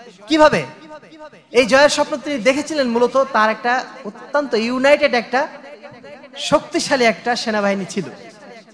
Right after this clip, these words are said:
যে সেনাবাহিনীর ইতিহাস আপনারা জানেন। সে ব্যাখ্যায় গেলে সে অন্যরকম হয়ে যাবে। যাই হোক, যেটা বলতে চাইছিলাম, তাদের মধ্যে ইউনিটি ছিল বলেই সারা বিশ্বব্যাপী এই জার্মানদের প্রভাব তিনি প্রতিষ্ঠা করতে সক্ষম হয়েছিলেন। ঠিক একইভাবে দেখুন, আজকে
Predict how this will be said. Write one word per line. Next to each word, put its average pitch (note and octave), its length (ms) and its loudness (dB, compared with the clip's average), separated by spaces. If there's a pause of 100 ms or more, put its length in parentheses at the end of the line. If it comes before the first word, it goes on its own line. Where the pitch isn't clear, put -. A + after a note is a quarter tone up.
(180)
যে A#3 120 -4
সেনাবাহিনীর A#3 460 0
ইতিহাস A#3 220 -8
আপনারা G#3+ 260 -6
জানেন। G3+ 200 -2 (1300)
সে - 100 -10 (180)
ব্যাখ্যায় A3 340 -2
গেলে A#3 140 -2
সে A3+ 120 -6
অন্যরকম A#3 380 -2
হয়ে G#3+ 160 2
যাবে। D#3 120 -2
যাই A#3+ 140 2
হোক, A#3 100 2 (380)
যেটা C4 160 4
বলতে D#4 180 -2
চাইছিলাম, B3 320 0
তাদের A#3 280 2
মধ্যে C#4+ 160 -4
ইউনিটি F4 400 -2
ছিল E4 260 2
বলেই C4 280 6 (240)
সারা B3 240 0
বিশ্বব্যাপী C4+ 640 0 (500)
এই A3+ 160 2
জার্মানদের A#3+ 560 0
প্রভাব A#3+ 280 2 (260)
তিনি G#3+ 160 -10
প্রতিষ্ঠা A3 380 -8
করতে G#3+ 280 -12
সক্ষম G#3+ 320 -6
হয়েছিলেন। F3 420 -6 (1300)
ঠিক D4 180 0
একইভাবে E4+ 460 6
দেখুন, D4 240 2
আজকে C4 320 2